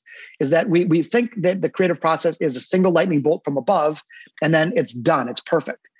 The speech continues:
And that's rarely the case. Initial ideas are usually messy and flawed, deeply <laughs> flawed, in fact. And so in this case, I tried to give myself more permission in that revisionary phase. And that, that's one thing that I learned from, from the research here, and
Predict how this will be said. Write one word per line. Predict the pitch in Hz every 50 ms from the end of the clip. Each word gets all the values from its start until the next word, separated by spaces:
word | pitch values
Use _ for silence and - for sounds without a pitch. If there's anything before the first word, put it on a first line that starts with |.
| _ _ -
And | 180 233
that's | 262 170 131
rarely | 139 185 233 220 160 135
the | 123 120
case. | - - - - -
Initial | - 147 185 220 - 254 -
ideas | 151 147 147 170 143 139
are | 135
usually | 139 160 202 196 185 170 156 139
messy | 127 139 147 147 - - 143
and | 139 131 -
flawed, | - 147 139 135 131 123 120 117 - _ _
deeply | - 247 277 - - 135
<laughs> |
flawed, | - - 208 - - - - -
in | 196 185
fact. | - 190 190 - - _ _ _ - - - - - - -
And | - -
so | - 202
in | 196 196
this | 165 226 -
case, | - 196 170 -
I | 160
tried | 156 190 180
to | 160
give | 147 180 165
myself | 156 143 - 170 151 -
more | - 156 156 151
permission | - - 135 135 151 175 - 214 214 220 196 - - - - _
in | 156 151
that | 160 180
revisionary | 160 143 143 131 139 190 190 165 185 151 139 131 123 123 -
phase. | - 135 - - - - - -
And | -
that, | 143 165 175
that's | 180 185 185 -
one | 190 175 156 -
thing | - 165 151
that | 147 139
I | 143 160
learned | 151 151 165 180 190 185 - -
from, | 180 165 165 - -
from | - 143 147 143
the | 143
research | 143 170 160 - 185 156 -
here, | 202 208
and | 190 147 139